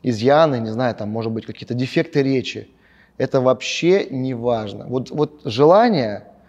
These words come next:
настойчивость и упорство — это, ну, все, что наз-, называется, труд-перетруд.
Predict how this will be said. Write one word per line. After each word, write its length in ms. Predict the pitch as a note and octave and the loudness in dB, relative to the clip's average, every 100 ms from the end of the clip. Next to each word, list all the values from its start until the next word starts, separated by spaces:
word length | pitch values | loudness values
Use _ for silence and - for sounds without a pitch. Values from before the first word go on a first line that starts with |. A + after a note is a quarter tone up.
| _ _ | _ _
настойчивость 760 | - B2 B2 F3+ F#3+ D3 B2+ - | -6 -6 0 0 2 2 0 0
и 40 | |
упорство — 520 | C3 B2+ F3 G3 - A2+ | -2 0 -2 -2 -4 0
это, 480 | A#2+ A#2+ B2 A#2+ A2+ | 0 0 0 0 -2
ну, 400 | A#2 B2 G#2+ - _ | -8 -10 -12 -14 _
все, 320 | - - A#2 | -10 -4 -4
что 300 | G2+ A2+ A2+ A2 | -4 -10 -8 -10
наз-, 160 | A2+ | -12
называется, 580 | C3+ B2 A2 A#2 A2 - - _ _ _ - _ _ _ - | -12 -8 -4 -4 -4 -12 -20 _ _ _ -20 _ _ _ -2
труд-перетруд. 760 | D3+ D#3 C#3 C#3 A2+ G2+ - | -2 0 0 -2 -4 -10 -12